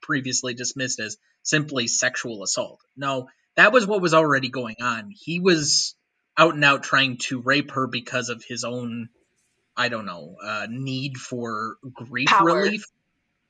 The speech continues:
Speaker 1: Power is a, is a good dynamic
Speaker 2: He had
Speaker 1: to
Speaker 2: lost, he had lost his power over Edward because she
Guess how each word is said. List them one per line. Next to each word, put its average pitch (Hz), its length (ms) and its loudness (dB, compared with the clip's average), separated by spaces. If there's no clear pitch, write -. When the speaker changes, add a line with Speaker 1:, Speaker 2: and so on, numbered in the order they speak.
Speaker 1:
Power 202 400 8
is 185 200 4
a, 175 140 6
is 170 180 4
a 156 60 0
good 143 200 2
dynamic 131 520 4
Speaker 2:
He 349 100 4
had 359 220 4
Speaker 1:
to 359 60 -4
Speaker 2:
lost, 277 380 2
he 320 260 4
had 403 140 4
lost 247 400 2
his 269 220 -4
power 185 680 2
over 208 400 6
Edward 175 520 2
because 185 440 0
she 233 640 4